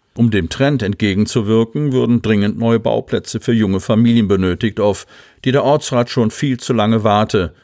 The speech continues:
so Brunken. Mit scharfer Kritik reagierte er auf die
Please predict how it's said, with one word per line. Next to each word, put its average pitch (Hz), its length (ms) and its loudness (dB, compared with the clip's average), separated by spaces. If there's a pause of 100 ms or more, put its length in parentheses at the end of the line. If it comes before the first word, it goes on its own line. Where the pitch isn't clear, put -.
so 104 220 -2
Brunken. 87 480 -6 (480)
Mit 117 220 0
scharfer 160 500 -4
Kritik - 560 -4
reagierte 110 540 0
er 143 260 0
auf - 180 -4
die 110 300 0